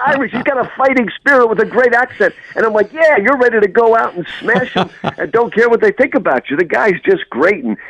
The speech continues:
Speaker 1: I, I know there's a new, uh, documentary movie out where he's talking about God. I can't remember the title right now with Kevin Sorbo. Uh, but just recently a new one came out. And th-, they're there. I mean, we've got some heavy hitters out
Speaker 2: Right,
Speaker 1: there.
Speaker 2: right.
Speaker 1: And, um,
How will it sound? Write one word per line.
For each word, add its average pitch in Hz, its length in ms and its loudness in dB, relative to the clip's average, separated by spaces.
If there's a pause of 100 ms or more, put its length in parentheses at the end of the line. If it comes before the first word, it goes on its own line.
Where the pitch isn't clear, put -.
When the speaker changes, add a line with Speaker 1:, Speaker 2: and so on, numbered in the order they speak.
Speaker 1:
I, 165 200 0
I - 40 2
know 185 160 0
there's 180 220 0
a 123 80 2
new, 170 280 2
uh, 123 320 0 (420)
documentary 151 680 0
movie 110 380 0
out 87 180 -2
where 101 180 2
he's 117 240 -6
talking 127 300 -2
about 101 240 0
God. 110 140 0
I - 40 -4
can't - 100 -8
remember 131 220 -2
the 101 140 -8
title 120 260 0
right 90 180 -4
now 87 140 0
with 85 140 -6
Kevin 107 340 -6
Sorbo. 95 360 -2 (360)
Uh, 92 200 0
but 101 180 -4
just - 160 -8
recently 104 480 -2
a 90 40 -2
new 107 140 2
one 101 220 0
came 92 220 -4
out. 82 180 -6 (300)
And 165 120 0
th-, 165 300 -4
they're 302 300 2
there. 294 420 2
I 135 60 -2
mean, 160 180 2
we've 277 160 -2
got 254 260 -2
some 139 140 -2 (280)
heavy 233 460 -2
hitters - 520 0 (100)
out 107 100 0
Speaker 2:
Right, 175 160 -2
Speaker 1:
there. 92 220 -8 (140)
Speaker 2:
right. 131 240 -2
Speaker 1:
And, 120 340 -6
um, 107 300 0